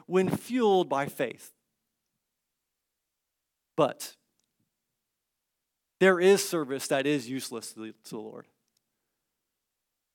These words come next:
Let me give you a few examples, because I think we can stray into this if we're not careful. Number one, service with a contractual mentality is useless. What we talked about before, right?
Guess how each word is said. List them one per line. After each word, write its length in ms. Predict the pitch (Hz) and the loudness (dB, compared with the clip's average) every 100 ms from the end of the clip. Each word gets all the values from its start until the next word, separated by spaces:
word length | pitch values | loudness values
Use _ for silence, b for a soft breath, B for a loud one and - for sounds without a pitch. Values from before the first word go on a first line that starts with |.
| _ _ _ - _ _ _ _ _ _ _ _ _ _ _ _ _ _ _ _ _ _ _ _ _ - | _ _ _ -20 _ _ _ _ _ _ _ _ _ _ _ _ _ _ _ _ _ _ _ _ _ -8
Let 60 | 165 | -2
me 60 | |
give 140 | 202 202 | 0 0
you 80 | 180 | 0
a 20 | |
few 140 | 196 | -2
examples, 640 | 165 165 139 107 104 - - _ | 0 -2 -4 -8 -16 -16 -18 _
because 180 | _ 151 | _ -4
I 60 | 156 | 0
think 160 | 185 190 | -2 -2
we 60 | |
can 100 | 185 | -4
stray 440 | - - 190 190 170 | -4 -6 -4 -2 -4
into 180 | 135 | -4
this 480 | 110 107 - - - _ 131 | -10 -10 -12 -14 -16 _ -16
if 120 | 120 | -10
we're 80 | 131 | -8
not 140 | 123 | -8
careful. 380 | 120 110 113 - _ _ _ _ _ _ _ _ 170 | -8 -10 -12 -20 _ _ _ _ _ _ _ _ -2
Number 220 | 180 180 | 2 4
one, 240 | 190 220 | 4 4
service 680 | 220 - 254 254 269 - - - | 2 4 4 4 0 0 -6 0
with 180 | 202 | 2
a 80 | 190 | 2
contractual 1000 | - 180 - 202 233 226 - 254 196 190 | -2 -4 -2 0 0 0 -2 -2 0 0
mentality 880 | 180 170 - 208 180 151 139 139 139 | 0 -4 -2 0 2 2 0 -6 -8
is 180 | 143 120 | -8 -6
useless. 720 | 123 151 - 113 - - - _ _ _ _ _ _ _ _ _ | -4 -4 -6 -12 -12 -14 -14 _ _ _ _ _ _ _ _ _
What 80 | 170 | -2
we 60 | |
talked 180 | 170 180 | 2 2
about 120 | 185 | 0
before, 240 | - 220 151 | -2 0 0
right? 280 | 139 151 | 0 -2